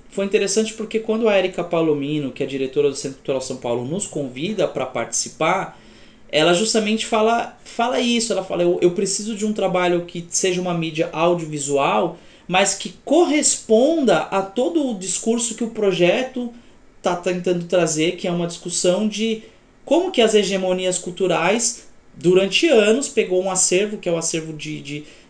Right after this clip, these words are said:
de roupas do, do, de figurinos do Teatro Municipal, de dança, música, teatro,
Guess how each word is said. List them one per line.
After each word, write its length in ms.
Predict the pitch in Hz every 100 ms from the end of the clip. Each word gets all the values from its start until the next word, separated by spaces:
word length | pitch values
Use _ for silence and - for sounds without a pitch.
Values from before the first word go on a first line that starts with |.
| -
de 260 | 131 143
roupas 540 | 131 139 151 151 139 139
do, 340 | 139 135 131 - - - - _ _ _ -
do, 540 | 143 131 127 120 117
de 100 | 120
figurinos 720 | 123 147 139 131 151 151 147 - -
do 80 | 131
Teatro 340 | - 131 127 139
Municipal, 580 | - - - 135 160
de 100 | 156
dança, 500 | 127 123 156 151 139
música, 480 | 123 135 160 - -
teatro, 520 | 127 151 127 156 185